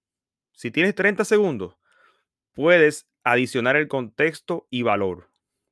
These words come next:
Y si tienes un minuto o sesenta segundos, agregar tus evidencias y ejemplos que avalen la misma. Si tú tienes los sesenta segundos, tú, eh, eh, vas a decir los tres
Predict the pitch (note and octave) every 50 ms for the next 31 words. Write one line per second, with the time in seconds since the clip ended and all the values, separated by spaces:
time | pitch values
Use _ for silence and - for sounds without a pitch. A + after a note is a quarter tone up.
0 | _ _ _ _ - G2 - G#2 F2 - A#2 C3 D#3 D3+ G2 - - - C#3 C#3
1 | D3 D3+ D3+ E3 E3+ D#3 C3 - A#2+ - - A2 G2 - G#2 - A#2 B2 B2+ D3
2 | C3+ - D3 D3+ D#3 D3 C3 A#2+ B2 A#2+ - _ _ _ _ _ _ _ _ _
3 | _ _ - A2 A#2 A#2+ A#2 A#2+ A#2+ B2+ D3 E3 - - - D3 C#3+ C#3 C3+ B2+
4 | C3 B2+ D3+ E3+ F3+ F#3 - - F#3 F3+ - - _ _ - B2 B2+ A#2 A#2 C#3
5 | D#3 D#3+ D3 D#3 D#3+ E3 D#3 - - - C3 A#2 A2+ A#2 B2 C3+ C3+ B2+ A#2 G#2+
6 | A2 G#2 - - - E2 - _ _ - - - _ - D3 C#3+ C#3+ C#3+ G3 G#3
7 | G#3 G#3 G3 F3 F3+ E3 F#3 E3+ F#3+ E3+ F3+ F3+ E3 D#3 C#3 B2+ A#2+ C3 C3 _
8 | _ _ _ _ _ - D3 D3 D#3 D#3+ D#3+ - - C3 B2+ B2+ B2+ B2+ B2 B2
9 | A#2 - - - A2 G#2 G#2 G#2 G2+ G2 G2 G#2+ A2+ B2+ C3+ E3 E3+ E3 D3+ -
10 | D3+ C3+ C3 A#2 A2 - - D#3 D#3